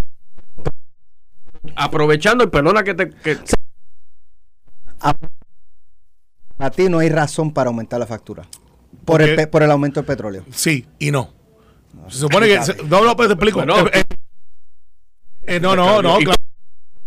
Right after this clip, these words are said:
Speaker 3: Sí, no, te explica porque si el petróleo y tú estás en el negocio de dar servicio, eh, ¿tú pudieras aumentarlo y ser razonable? Sí. ¿Tú estás en el negocio de aumentar, como los restaurantes?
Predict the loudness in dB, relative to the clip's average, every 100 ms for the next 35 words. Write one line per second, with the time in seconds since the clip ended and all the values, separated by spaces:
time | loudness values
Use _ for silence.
0 | -6 -10 -4 -2 0 0 0 2 2 2
1 | 2 0 -2 2 2 2 -4 -8 -10 -8
2 | -10 -12 -14 -18 -20 -18 -8 -4 -4 -2
3 | 0 2 2 2 -2 -6 -8 -4 -2 -2
4 | -2 -4 -2 -2 -2 -4 -4 -6 -12 -18
5 | _ _ _ _ _ _ _ 0 0 0
6 | -4 -8 -2 2 2 2 0 2 2 4
7 | 2 0 0 0 0 0 -2 -4 0 0
8 | 0 -4 -6 _ _ _ _ _ _ _
9 | -8 -2 0 0 0 -2 -4 -2 -2 -2
10 | -8 -2 0 0 -4 _ -8 -6 -6 -4
11 | -2 -2 -2 -8